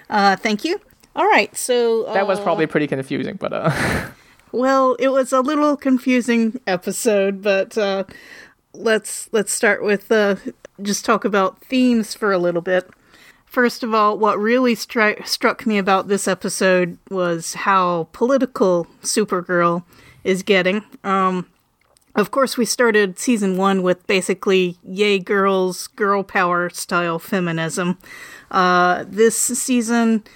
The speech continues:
Speaker 1: uh, we've seen a lot more about, um, politics creeping in with the, uh, several villains calling Supergirl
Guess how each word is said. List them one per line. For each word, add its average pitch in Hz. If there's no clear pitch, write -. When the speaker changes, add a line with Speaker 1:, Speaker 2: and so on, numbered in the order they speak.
Speaker 1:
uh, 202
we've 240
seen 269
a 240
lot 240
more 226
about, 202
um, 175
politics 202
creeping 202
in 196
with 185
the, 185
uh, 175
several 180
villains 180
calling 190
Supergirl 175